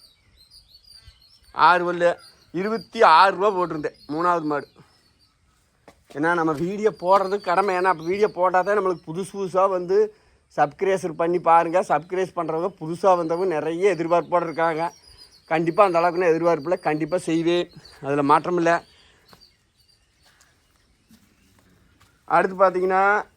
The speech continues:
நாலாவது மாடு. இது இருபத்தி ஆறு ரூபா போட்டிருந்தது.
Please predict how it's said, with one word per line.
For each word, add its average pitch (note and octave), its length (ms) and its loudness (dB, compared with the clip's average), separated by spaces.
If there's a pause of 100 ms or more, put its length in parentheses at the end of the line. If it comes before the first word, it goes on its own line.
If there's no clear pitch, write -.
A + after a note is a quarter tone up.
(120)
நாலாவது F3+ 420 4
மாடு. D3 200 -2 (800)
இது E3+ 100 -2 (140)
இருபத்தி F#3 400 -4
ஆறு E3 100 2
ரூபா F#3 160 0
போட்டிருந்தது. E3 540 -2